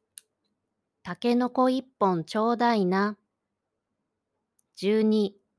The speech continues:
そこにあるはずの。踊る女、揺らめく。十三、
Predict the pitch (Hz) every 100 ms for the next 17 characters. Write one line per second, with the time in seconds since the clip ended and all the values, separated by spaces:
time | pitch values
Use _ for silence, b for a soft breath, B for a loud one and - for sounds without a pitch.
0 | _ _ _ _ _ _ - - 156 208
1 | 226 226 233 233 190 175 180 180 180 175
2 | - _ _ _ _ _ _ _ _ -
3 | _ _ _ _ _ _ _ _ _ -
4 | 175 202 233 240 240 240 240 233 233 233
5 | _ _ - 165 165 226 254 262 - 196
6 | - _ _ _ _ _ _ _ _ _
7 | _ _ _ _ _ _ _ _ _ _
8 | _ _ _ _ _ _ - 240 202 -
9 | 190 170